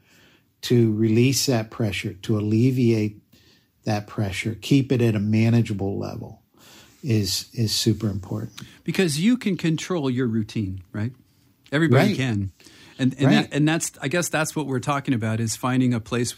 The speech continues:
Speaker 2: s-, finding the things that you can control and then focus on those things and not
Speaker 1: Right.
Speaker 2: focus so much on the things that are out of your control, which are a lot of
Speaker 1: Right.
Speaker 2: things right now,
Speaker 1: Right.
Speaker 2: you know? Um,
Speaker 1: Yeah.
Speaker 2: good. What's some more, what
Speaker 1: Yeah.
Speaker 2: are some more things?
Speaker 1: Um, exercise.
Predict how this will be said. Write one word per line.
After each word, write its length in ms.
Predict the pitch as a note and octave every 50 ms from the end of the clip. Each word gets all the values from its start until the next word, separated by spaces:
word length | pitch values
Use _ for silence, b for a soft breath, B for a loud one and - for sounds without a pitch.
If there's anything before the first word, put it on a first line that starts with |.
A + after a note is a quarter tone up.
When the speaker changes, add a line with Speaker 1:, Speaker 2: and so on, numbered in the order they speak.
| _ _ -
Speaker 2:
s-, 340 | - - - - - - - -
finding 300 | - D3 D#3+ D#3+ D3+ C3+
the 60 | B2
things 280 | - - C#3+ C3+ B2
that 100 | G#2 A#2
you 100 | B2 C3
can 160 | B2+ - A#2 G#2+
control 520 | - A2 G#2+ - - E3+ E3+ B2+ A#2 A#2+
and 100 | B2 B2
then 200 | A#2+ A#2+ A#2+ A2+
focus 360 | A2 - B2+ A#2+ - A#2 - A2
on 120 | G2+ G#2+
those 220 | A2+ B2 B2+ B2 -
things 320 | - G#2 G#2 G#2 - - b b b b
and 120 | - A2+ A#2+
not 200 | C3+ C#3+ C#3+ - _ -
Speaker 1:
Right. 320 | C#3+ B2 A2 A2+ G#2 F#2+ -
Speaker 2:
focus 300 | - - C3+ B2 - A#2+
so 100 | - -
much 220 | C3+ D#3+ D#3 D#3 -
on 80 | D3
the 80 | C#3+ D#3
things 300 | - D3 D3+ D3+ C3 C3+
that 100 | B2+ A#2+
are 80 | B2
out 140 | A#2+ B2 A#2
of 80 | A2 G#2
your 100 | A2 G#2+
control, 320 | - A#2 - - G#2 G2
which 260 | A#2 D3+ D3 - - _ -
are 120 | C3 C3+
a 40 | B2+
lot 220 | B2 C3 C3+ - G#2
of 60 | G2+
Speaker 1:
Right. 80 | G2
Speaker 2:
things 240 | F#2+ G2+ G2 - -
right 180 | G2 F2+ - -
now, 280 | G2 G2 G2 F#2 - _ -
Speaker 1:
Right. 200 | A#2+ A#2+ A#2 A2
Speaker 2:
you 60 | G#2 G#2+
know? 140 | G#2+ G#2+ G#2+ b b b b b b b b b b b b b b -
Um, 120 | - A#2 A2+
Speaker 1:
Yeah. 500 | A2+ A2+ A#2 A#2 A2+ A2 - _ - - _ _ _ _
Speaker 2:
good. 260 | - F#3+ F#3+ C3+ G#2 G2+
What's 160 | E3+ F#3+ - -
some 120 | G#3+ G3
more, 120 | F#3+ F#3+ F3+
what 160 | A#2+ E3+ F#3+
Speaker 1:
Yeah. 40 | G3+
Speaker 2:
are 20 |
some 180 | - - G3+ F#3+
more 120 | F3+ D3
things? 360 | - - G2+ F#2+ G2+ - - _ _ _ _ _ _ _ b b b b b b b b b b b b b b b _ _ - -
Speaker 1:
Um, 460 | - E3+ G3 G3 G3 G3+ G3 G3 E3 B B B B B B B
exercise. 880 | - E3 - - - G3+ - - - G3 G#3 A3+ A3+ G#3 - - -